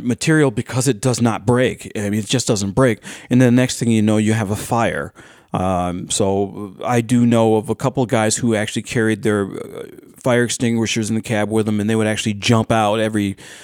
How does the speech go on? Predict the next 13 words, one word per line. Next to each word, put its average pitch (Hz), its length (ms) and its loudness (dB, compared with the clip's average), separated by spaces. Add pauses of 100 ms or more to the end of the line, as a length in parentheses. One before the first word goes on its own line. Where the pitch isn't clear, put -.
(120)
so 110 220 2
often 104 340 0
and 98 160 -6
put 113 140 0
out 104 180 0
fires 107 400 2
and 107 140 0
then 101 180 0
just 101 220 -4
keep 110 160 -4
going. 113 340 0 (280)
It's - 480 -6 (120)
crazy. 110 400 -4